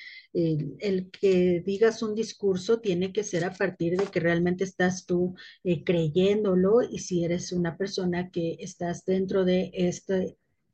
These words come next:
grupo de personas consideradas violentas en contra de las mujeres, pues es realmente de risa que aproveches los micrófonos para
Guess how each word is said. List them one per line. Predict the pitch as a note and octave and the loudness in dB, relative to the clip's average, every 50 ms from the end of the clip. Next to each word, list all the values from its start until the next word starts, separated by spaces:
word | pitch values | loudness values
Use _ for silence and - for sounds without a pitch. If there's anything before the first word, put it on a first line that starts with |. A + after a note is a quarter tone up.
| _ _ _ _ _ _ _ | _ _ _ _ _ _ _
grupo | G3+ G#3 G3+ F#3+ G#3 G#3 G3+ - G#3 | -8 -4 0 2 2 2 4 2 2
de | G3+ F#3+ | 0 0
personas | F#3+ F#3 F#3 F#3 - F#3+ F3+ F3 E3+ E3+ - - | 0 -2 -2 -2 0 0 0 0 0 -2 -4 -6
consideradas | - F3+ E3 D3+ F3 E3+ F3 F3 F3 F3+ F3+ F3+ F3 | -4 -4 -2 0 0 2 2 2 4 2 2 2 0
violentas | F3 E3+ E3+ F3 F3+ F#3 F#3+ F#3 F#3 F#3 F3 E3 D#3+ - | 0 0 0 0 0 0 0 0 -2 -2 -4 -6 -6 -6
en | F3 E3+ E3+ | -6 -6 -4
contra | D3+ F3 F3 E3+ E3+ | -2 -2 -2 -2 -2
de | E3 | -2
las | D#3+ D#3+ - - | -2 -4 -6 -8
mujeres, | F#3 F3+ F#3 - G3 F3+ F#3+ G#3+ A#3+ - - - - - - - - - _ _ | -8 -8 -4 -2 -2 0 0 0 -2 -2 -6 -18 -18 -18 -20 -20 -20 -20 _ _
pues | - F3 D#3 D3 | 0 0 0 0
es | E3+ D#3+ D#3 | -2 -2 -2
realmente | E3 E3+ F3+ F#3+ G3+ G#3 G#3 G#3 - G#3 | 0 0 0 0 0 -2 -2 -2 0 0
de | G3+ F#3+ | 0 0
risa | F3+ E3+ F#3 G3 F#3+ - G3 F3 F3+ | -2 -2 -4 -4 -2 -2 -2 -2 0
que | - - D#3+ D3+ D3+ - - _ | 0 -2 -2 -2 -2 -6 -14 _
aproveches | - C3+ C#3+ D3 E3 D#3+ F3 F3+ F3+ - F#3+ | -4 -4 0 2 2 2 2 2 0 0 0
los | F3+ F3+ F#3 | 0 0 2
micrófonos | F#3+ F#3+ F#3 F#3 F3+ D#3+ - F3+ F3+ F#3+ G#3 - - - | 0 0 2 2 2 2 2 2 0 0 0 -2 -2 -2
para | F3 E3 D#3+ D#3 D#3 D3+ | -2 0 0 -2 -4 -6